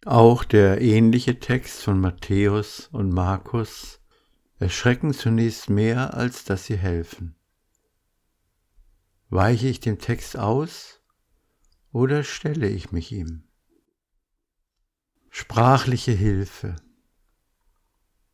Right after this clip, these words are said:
Das hebräische Wort für Senfkorn ist Chardal. Die Wurzel bedeutet zittern, beben, erschrecken.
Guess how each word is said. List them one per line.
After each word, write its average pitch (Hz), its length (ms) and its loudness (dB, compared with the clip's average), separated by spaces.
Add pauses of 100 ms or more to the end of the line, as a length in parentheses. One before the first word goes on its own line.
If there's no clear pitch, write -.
(1400)
Das - 240 -2
hebräische 117 680 0
Wort 92 340 0
für 110 140 0
Senfkorn 117 760 -2
ist - 500 -6 (760)
Chardal. 104 1160 -2 (960)
Die 98 180 2
Wurzel 98 520 -4
bedeutet 113 800 -2 (560)
zittern, 101 720 0 (480)
beben, 98 520 2
erschrecken. 92 720 -8